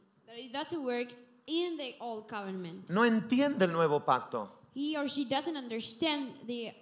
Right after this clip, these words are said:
Speaker 1: the old covenant.
Speaker 2: Entiende a-, al reino.
Speaker 1: That it doesn't understand the kingdom.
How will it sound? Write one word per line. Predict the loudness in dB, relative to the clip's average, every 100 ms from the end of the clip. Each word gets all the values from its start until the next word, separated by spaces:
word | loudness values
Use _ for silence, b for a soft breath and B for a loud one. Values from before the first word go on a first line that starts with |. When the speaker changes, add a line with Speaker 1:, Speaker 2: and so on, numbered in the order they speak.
| -12
Speaker 1:
the | -8 -6
old | -6 -8 -10 -14
covenant. | -14 -12 -14 -16 -18 _ _ _ -20 -20 _ _ _ _ _
Speaker 2:
Entiende | -10 -6 -2 0 0 0
a-, | -4 -2
al | -2
reino. | 0 0 -2 -8 -12 _ _ _ _ _ _ _
Speaker 1:
That | -20
it | -20 -16
doesn't | -14 -10 -8 -6 -6
understand | -4 -4 -6 -6 -4 -4 -6 -12
the | -16
kingdom. | -12 -14 -14